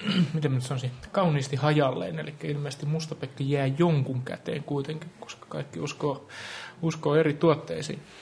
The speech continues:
Tota, jos jatketaan tätä,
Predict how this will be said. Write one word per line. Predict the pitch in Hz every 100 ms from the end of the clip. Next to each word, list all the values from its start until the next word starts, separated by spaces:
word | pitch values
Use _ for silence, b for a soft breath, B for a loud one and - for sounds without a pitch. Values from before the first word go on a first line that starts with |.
| B B
Tota, | - 156 156 160 156 202
jos | 190 160 - - - - - - - - -
jatketaan | 214 175 165 - - 139
tätä, | 139 - 147